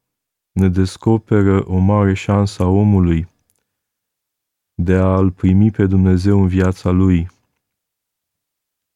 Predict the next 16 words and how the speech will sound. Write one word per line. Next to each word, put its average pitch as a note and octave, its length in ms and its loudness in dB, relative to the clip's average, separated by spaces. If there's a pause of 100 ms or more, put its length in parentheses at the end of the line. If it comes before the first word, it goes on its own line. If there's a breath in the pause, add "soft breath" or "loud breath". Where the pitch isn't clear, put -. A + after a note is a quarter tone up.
(120)
de G2 140 -4
a F#2+ 80 0
se - 180 -4
bucura F#2+ 520 0
de F#2+ 140 -2
strălucirea F#2+ 1040 -2 (1900)
dumnezeirii F#2+ 1160 2 (420)
în F#2+ 140 0
energiile F#2+ 640 2
necreate, F#2 840 -2 (840)
de F#2+ 200 -2
a F#2+ 100 0
fi G#2 200 -4
părtași A2 880 -4 (460)
la G2 140 -6
această F#2+ 880 -2